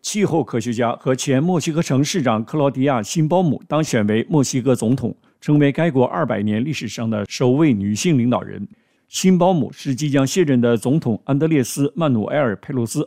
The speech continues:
奥夫拉尔多看好的接班人。辛鲍姆的国家复兴运动党预计将维持国会两院的多数党地位。美国总统拜登发表声明祝贺辛鲍姆。拜登说：“我盼望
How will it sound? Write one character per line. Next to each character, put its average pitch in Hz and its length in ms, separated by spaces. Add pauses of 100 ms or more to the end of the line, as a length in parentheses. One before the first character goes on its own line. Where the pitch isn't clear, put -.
奥 151 120
夫 - 100
拉 147 120
尔 113 160
多 139 240
看 156 240
好 - 160
的 95 100
接 123 180
班 120 160
人。 90 220 (380)
辛 202 260
鲍 190 140
姆 143 120
的 110 160
国 - 160
家 147 160
复 185 160
兴 156 220
运 185 140
动 143 120
党 - 160
预 110 140
计 131 380
将 147 240
维 135 120
持 156 200
国 127 200
会 147 180
两 95 280
院 113 160
的 104 140
多 160 240
数 156 160
党 82 180
地 117 140
位。 104 200 (520)
美 143 120
国 170 160
总 190 160
统 120 80
拜 117 160
登 127 160
发 135 160
表 113 140
声 160 180
明 127 320
祝 208 160
贺 127 160
辛 123 220
鲍 127 140
姆。 110 180 (320)
拜 127 140
登 117 120
说 139 320 (340)
：“我 143 120
盼 175 240
望 143 180